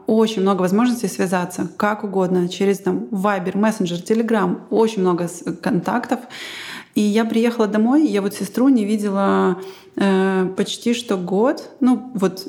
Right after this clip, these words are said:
девять месяцев, может, десять. И вот я увидела её на прошлых выходных, и вот не было ощущения, мне только физически не хватало. Мне хотелось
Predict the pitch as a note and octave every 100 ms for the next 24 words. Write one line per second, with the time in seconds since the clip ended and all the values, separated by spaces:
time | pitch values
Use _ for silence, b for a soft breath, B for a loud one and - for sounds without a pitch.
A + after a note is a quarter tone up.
0 | - F#3+ F#3+ F3 F#3 F#3 F#3 - F3 E3
1 | E3 F#3 F3 - - B B B B -
2 | F#3 F#3+ F#3+ F#3+ F#3 F#3 G3 G3 F3+ F3+
3 | - - - F#3+ F3+ F3+ F3+ F3+ F3 F#3
4 | F#3+ F#3+ F3+ F#3+ F#3 F#3 A3+ D#4+ - B
5 | B B B - - - - A3 A3+ A3+
6 | A#3 - G3+ C4+ C#4 A3 G#3 - - -
7 | D#4+ E4 G#3+ - G#3+ A#3+ C4 A#3+ A#3+ A3
8 | A3 - - F3 E3+ - - - - -
9 | G3 G3+ G#3+ G3+